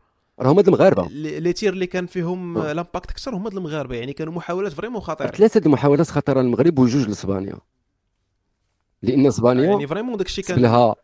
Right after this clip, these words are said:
Speaker 1: تحسبت لها المحاولة الثالثة حتى هي تحسبات، هذيك شي في ستاتيستيك اللي كان خرج في الجزيرة في مور الماتش، راه كانت تحسب لاسبانيا جوج تيرات،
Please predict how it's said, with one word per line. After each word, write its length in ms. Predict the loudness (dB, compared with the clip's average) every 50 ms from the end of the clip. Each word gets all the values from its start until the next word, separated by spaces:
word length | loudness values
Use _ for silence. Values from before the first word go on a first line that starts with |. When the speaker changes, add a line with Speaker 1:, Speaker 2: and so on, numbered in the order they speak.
| _ _
Speaker 1:
تحسبت 360 | -18 -16 -8 -4 -2 -2 0
لها 80 | 2 2
المحاولة 400 | 2 2 2 4 4 6 6 4
الثالثة 360 | 2 0 0 -2 0 0 -2
حتى 100 | 0 0
هي 140 | 2 0 0
تحسبات، 400 | -2 -6 -8 -8 -8 -4 -2 -2
هذيك 180 | -2 -4 -4 -8
شي 100 | -12 -12
في 60 | -8
ستاتيستيك 480 | -6 -6 -6 -6 -8 -10 -8 -8 -6
اللي 100 | -6 -4
كان 120 | -4 -4 -4
خرج 160 | -4 -4 -6
في 100 | -8 -6
الجزيرة 420 | -2 -2 0 0 0 0 0 -2
في 160 | -2 -4 -6 -2
مور 200 | 0 0 0 0
الماتش، 440 | -2 -6 -10 -10 -14 -18 -20 -20 _ _ _ _ _ _ _ _ _ -2
راه 80 | -2 0
كانت 240 | 2 2 0 -2
تحسب 200 | -4 -8 -4 -4
لاسبانيا 440 | -4 -4 -2 0 0 2 4 4 4
جوج 200 | 4 4 2 0
تيرات، 420 | -4 -6 -6 -4 -4 -6 -8 -12